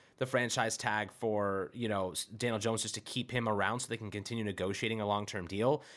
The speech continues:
which makes Saquon Barkley a free agent and makes him, and gives him the ability to go and see what's out there. And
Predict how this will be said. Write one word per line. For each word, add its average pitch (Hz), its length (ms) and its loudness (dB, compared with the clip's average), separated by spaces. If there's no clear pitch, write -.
which 131 260 0
makes 131 340 0
Saquon 139 360 2
Barkley 143 360 4
a 117 60 2
free 123 220 0
agent 151 280 4
and 110 100 2
makes 117 260 0
him, 113 380 0
and 117 120 -4
gives 123 220 0
him 131 100 2
the 120 100 2
ability 117 460 2
to 107 80 -2
go 113 240 6
and 110 140 0
see 113 200 -2
what's 107 240 2
out 120 260 4
there. 107 220 6
And 95 140 -2